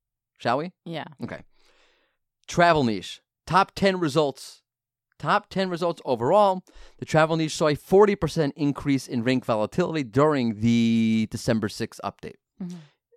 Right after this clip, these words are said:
Speaker 1: As I mentioned, it's on an eighty-two percent increase during the twenty, I keep saying the, I keep forgetting the month.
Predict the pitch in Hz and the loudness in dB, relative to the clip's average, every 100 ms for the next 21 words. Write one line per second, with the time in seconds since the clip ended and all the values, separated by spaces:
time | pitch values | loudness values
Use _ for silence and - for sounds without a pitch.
0 | _ - 107 107 151 160 151 147 123 - | _ -10 -4 0 0 0 -4 -2 -4 0
1 | 127 123 - 254 269 190 151 110 - _ | -2 -2 -6 -6 -6 -8 -6 -8 -12 _
2 | _ _ _ _ _ _ _ - 107 - | _ _ _ _ _ _ _ -6 -6 -4
3 | 104 - - - - 98 98 98 104 98 | -8 -10 -20 -20 -8 -6 -6 -8 -8 -8
4 | 95 _ _ _ 127 131 - 240 247 220 | -10 _ _ _ -8 -8 -8 -4 -2 -2
5 | 170 127 - - 214 - 269 254 233 220 | -6 -10 -18 -6 -4 -4 -8 -4 -4 -2
6 | 147 135 139 | -2 -2 -4